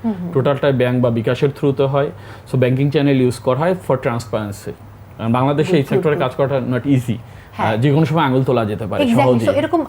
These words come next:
Speaker 1: য-,
Speaker 2: সহজ।
Speaker 1: কখনো কি এরকম হয়েছে যে আঙুল তোলা
Speaker 2: না,
Speaker 1: হয়েছে,
Speaker 2: না,
Speaker 1: মানে
Speaker 2: আঙুল তো,
Speaker 1: প্রশ্নবিদ্ধ
Speaker 2: মানে,
Speaker 1: করেছে?
Speaker 2: প্রথম কথা হচ্ছে আঙুল তোলা হবেই,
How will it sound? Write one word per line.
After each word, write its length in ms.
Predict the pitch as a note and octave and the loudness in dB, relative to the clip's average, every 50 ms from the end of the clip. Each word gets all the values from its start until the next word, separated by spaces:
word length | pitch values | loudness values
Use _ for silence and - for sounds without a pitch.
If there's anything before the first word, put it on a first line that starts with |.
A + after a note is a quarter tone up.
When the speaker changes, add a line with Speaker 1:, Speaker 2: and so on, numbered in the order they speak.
| - - | -6 -4
Speaker 1:
য-, 100 | G3 B3+ | -2 0
Speaker 2:
সহজ। 180 | B3 A3+ A3 | 2 2 2
Speaker 1:
কখনো 200 | F3 - D#4+ F4 | 2 2 2 2
কি 80 | E4+ F4 | 2 2
এরকম 200 | E4+ E4 F4 E4+ | 2 2 2 0
হয়েছে 300 | E4 E4 F4+ F4 F4+ F#4+ | 2 2 0 2 2 0
যে 160 | E4+ D#4+ B3 | 2 2 0
আঙুল 300 | - - A#3+ B3+ C4 B3+ | 2 0 0 0 0 0
তোলা 200 | A#3 B3+ A#3+ A#3+ | 2 2 2 2
Speaker 2:
না, 60 | A#3 | 2
Speaker 1:
হয়েছে, 200 | B3 D#4 D4+ - | 2 2 2 2
Speaker 2:
না, 60 | A#3 A3+ | 2 2
Speaker 1:
মানে 120 | A3 A3 | 4 4
Speaker 2:
আঙুল 200 | A3+ A#3 B3+ B3+ | 6 4 4 4
তো, 0 | |
Speaker 1:
প্রশ্নবিদ্ধ 420 | - - B3 A#3+ A#3 G#3+ A3+ D3 | 4 4 4 4 4 4 2 0
Speaker 2:
মানে, 160 | D3 C3 C#3 C#3 | 2 2 2 2
Speaker 1:
করেছে? 100 | A3 G#3+ | 2 2
Speaker 2:
প্রথম 300 | E3+ D#3 F#3 F#3+ F#3+ G3 | 2 2 4 4 4 4
কথা 100 | F3+ G#3+ | 4 2
হচ্ছে 140 | G#3 G#3+ | 2 2
আঙুল 380 | G#3 D3 C#3 D3 E3 F3 F#3 F#3+ | 2 2 4 4 6 6 4 4
তোলা 320 | F#3 - F3+ F3+ F#3 F#3+ | 2 4 4 4 4 4
হবেই, 400 | F#3 F#3 E3 D3 D3+ D#3 B2 E2 | 2 2 2 2 4 4 2 2